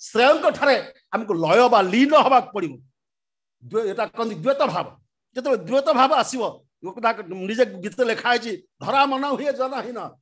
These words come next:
ଆଉ କେହି ନାହାନ୍ତି, ତୁମେ ଆଉ ମୁଁ, ଆଉ ସଂସାରରେ କେହି ନାହାନ୍ତି, ସମସ୍ତେ ତୁମ ଭିତରେ ବିଲୀନ ଅଛନ୍ତି।" ସେଇ ଭାବ ମଣିଷ ଭିତରେ ଆସିବ।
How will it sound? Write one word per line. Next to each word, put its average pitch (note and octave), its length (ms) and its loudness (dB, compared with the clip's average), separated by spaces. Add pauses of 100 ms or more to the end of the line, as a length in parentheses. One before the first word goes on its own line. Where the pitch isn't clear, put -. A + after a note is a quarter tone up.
(120)
ଆଉ C#4 120 2
କେହି C#4+ 220 0
ନାହାନ୍ତି, A3+ 260 -2
ତୁମେ D4+ 300 -4
ଆଉ C#4+ 140 4
ମୁଁ, A3+ 220 -4 (480)
ଆଉ C4 140 2
ସଂସାରରେ A#3 420 -6
କେହି F3 180 -10
ନାହାନ୍ତି, C3+ 280 -10 (180)
ସମସ୍ତେ C4 380 2
ତୁମ A#3 220 -2
ଭିତରେ F#3+ 240 -4
ବିଲୀନ F3 320 -8
ଅଛନ୍ତି।" C3 300 -12 (180)
ସେଇ C#4+ 200 2
ଭାବ C4+ 260 4
ମଣିଷ B3 320 -2
ଭିତରେ G#3 260 -2
ଆସିବ। E3+ 220 -6